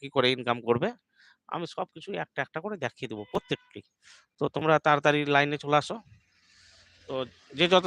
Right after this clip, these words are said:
তাড়াতাড়ি লাইনে আসবে, যারা প্রথমে আসবে কমেন্টমেন্ট করো, আমি বলে দিব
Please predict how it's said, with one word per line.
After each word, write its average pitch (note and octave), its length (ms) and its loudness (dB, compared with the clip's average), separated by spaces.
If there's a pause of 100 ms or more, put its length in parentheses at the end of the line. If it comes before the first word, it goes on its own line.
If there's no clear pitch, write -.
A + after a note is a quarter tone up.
তাড়াতাড়ি D#3+ 280 6 (100)
লাইনে D#3 260 6
আসবে, D3 200 0
যারা D3 100 6 (100)
প্রথমে D3+ 320 2
আসবে C#3+ 140 0 (100)
কমেন্টমেন্ট C#3+ 400 4
করো, C#3+ 120 4 (460)
আমি C3 100 -2 (120)
বলে A2+ 180 2
দিব B2 140 -2